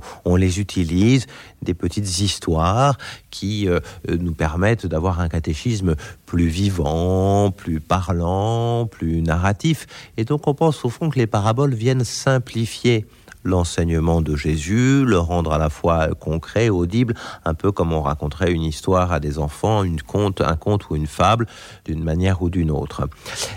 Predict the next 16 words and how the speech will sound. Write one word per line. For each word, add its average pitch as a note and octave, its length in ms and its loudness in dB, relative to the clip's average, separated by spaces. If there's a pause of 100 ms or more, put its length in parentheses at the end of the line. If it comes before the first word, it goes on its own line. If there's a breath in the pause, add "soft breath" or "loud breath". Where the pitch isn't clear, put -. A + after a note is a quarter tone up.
(100)
La B2 200 2
question D3+ 400 0
est B2 80 6
plus C#3+ 240 0
complexe. F2 680 -2
Pourquoi C3+ 380 2
Jésus F#2 320 0
parle-t-il D#2+ 480 -4
en D#2 60 0
parabole ? F2+ 480 0
Ben, C3 140 -2 (280)
c'est - 320 -8
une D3 140 0
question F3 480 -2
que, - 120 -2
euh, G#2 580 2